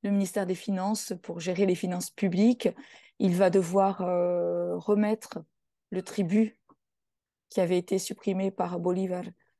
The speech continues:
le, le réactiver. Et, euh, et lui-même ne reste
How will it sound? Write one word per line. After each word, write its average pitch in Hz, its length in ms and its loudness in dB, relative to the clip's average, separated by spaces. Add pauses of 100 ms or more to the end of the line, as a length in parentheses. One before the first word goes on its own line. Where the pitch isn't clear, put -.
(160)
le, 180 840 2
le 180 100 -2
réactiver. 214 800 2 (580)
Et, 190 280 4
euh, 185 520 0
et 196 240 2
lui-même 233 720 4
ne 202 100 0
reste 202 520 -6